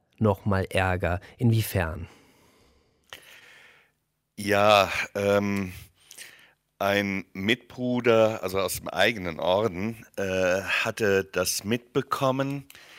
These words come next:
Speaker 2: dann gab es zweitausendzwei zwei öffentliche Äußerungen von mir, öffentlich einmal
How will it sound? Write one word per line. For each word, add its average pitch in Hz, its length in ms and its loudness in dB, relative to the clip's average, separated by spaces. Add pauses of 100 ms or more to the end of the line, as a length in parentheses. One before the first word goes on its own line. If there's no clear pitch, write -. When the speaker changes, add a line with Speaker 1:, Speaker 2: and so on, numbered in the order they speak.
(420)
Speaker 2:
dann 107 240 -2
gab 101 400 2
es - 480 -2
zweitausendzwei 101 1400 0
zwei - 320 -4
öffentliche - 680 -6
Äußerungen 120 600 -2
von 117 220 -6
mir, 110 260 -4
öffentlich 92 440 -8
einmal 92 540 -4